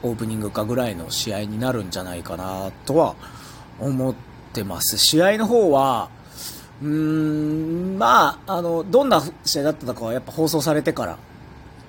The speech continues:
はい、YouTubeでも絶対見れると思うんで、まあ、ちゃんとあの、僕が番組内に、多分三試合か四試合放送されるんで、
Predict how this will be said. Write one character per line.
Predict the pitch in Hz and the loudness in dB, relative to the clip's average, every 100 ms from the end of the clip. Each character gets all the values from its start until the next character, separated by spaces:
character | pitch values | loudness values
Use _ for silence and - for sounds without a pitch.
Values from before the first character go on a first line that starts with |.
| - - - - | -20 -20 -20 -10
は | 139 | -4
い、 | 123 | 2
YouTube | 170 202 254 | 2 4 4
で | 139 | 4
も | 101 | 2
絶 | 117 | -4
対 | 135 | -2
見 | 135 | 0
れ | 147 | 0
る | 123 | 0
と | 95 | -4
思 | 98 92 | -8 -10
う | |
ん | 82 | -10
で、 | 87 85 | -10 -8
ま | 117 | -8
あ、 | 110 | -4
ち | 131 | -4
ゃ | |
ん | 123 | 0
と | |
あ | 120 | 0
の、 | 117 | 0
僕 | 127 | 2
が | 139 | 4
番 | 135 147 | 4 4
組 | 151 | 4
内 | 143 107 | 4 0
に、 | 87 - - - - - | -6 -16 -20 -20 -20 -4
多 | 180 | 0
分 | 165 127 | 0 -2
三 | - 196 | 0 2
試 | 196 202 | 6 6
合 | |
か | 120 | 4
四 | 123 | 0
試 | 143 170 | 2 2
合 | |
放 | 120 120 | 0 -4
送 | |
さ | 123 123 | -2 0
れ | 131 | 0
る | 123 123 | 0 -4
ん | 90 | -6
で、 | 95 101 90 | -4 -4 -6